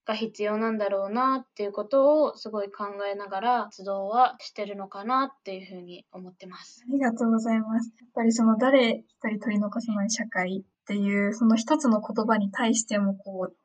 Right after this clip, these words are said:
Speaker 2: 誰が誰なのかとか、そういうちゃんとね、決めていくというか、こう、ね、判断していってるのがすごいなっていうふうに思いました。ありがとうございます。そしたらですね、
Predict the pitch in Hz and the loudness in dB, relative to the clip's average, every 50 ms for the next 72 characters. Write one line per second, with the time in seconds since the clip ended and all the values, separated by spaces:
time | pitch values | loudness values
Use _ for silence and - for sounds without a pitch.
0 | _ _ _ - 240 240 240 214 202 196 196 196 214 214 214 208 190 180 170 160 | _ _ _ 4 6 6 6 6 4 2 2 2 2 4 4 4 2 2 0 -4
1 | - 190 185 185 180 175 - - - 190 196 - - 226 220 220 - _ _ _ | -4 -6 -6 -6 -8 -10 -6 -4 -4 -4 -4 -4 -2 -2 -2 -2 -4 _ _ _
2 | _ - - 247 220 214 220 208 208 208 220 226 226 - - - - - - - | _ -6 -2 -2 -2 -2 -2 -4 -2 -2 -4 -4 -6 -10 -12 -14 -12 -12 -14 -16
3 | - _ _ - - - 214 220 226 226 254 247 240 240 240 - - - 208 202 | -18 _ _ -14 -4 -2 0 0 0 2 2 0 0 0 -2 -4 -4 -2 0 0
4 | 196 190 - 180 180 - - 190 185 185 185 - _ _ _ _ _ 214 208 220 | 0 0 0 -4 -4 -4 -2 -2 0 -2 -2 -6 _ _ _ _ _ -6 -4 0
5 | 208 262 233 220 202 202 247 233 - 240 220 208 - - 233 214 202 196 196 - | 2 4 4 6 6 6 4 4 2 0 -2 -2 -2 -2 0 2 2 2 2 0
6 | 233 220 - - 214 220 226 220 202 196 202 202 - - 196 214 - 214 190 - | -2 -4 -4 -4 0 2 2 2 2 2 0 -2 -4 -6 -8 -6 -4 -4 -4 -2
7 | 202 208 208 208 214 214 214 233 240 - - 220 196 190 - _ - - - - | -2 -2 -4 -4 -8 -8 -10 -12 -12 -4 -2 0 0 0 -2 _ -18 -18 -18 -18
8 | - - - _ _ _ - 240 240 226 233 226 233 - 226 220 226 226 226 220 | -18 -18 -20 _ _ _ -14 -10 -4 -2 -2 -2 0 0 0 0 0 2 2 2
9 | 220 220 226 233 262 254 - - _ _ _ _ _ _ _ _ _ _ _ _ | 2 4 2 2 0 -2 -4 -10 _ _ _ _ _ _ _ _ _ _ _ _
10 | _ 262 233 - - 392 392 302 277 254 - 240 220 226 226 220 208 | _ -6 -4 6 8 10 10 10 8 6 4 4 6 6 8 6 6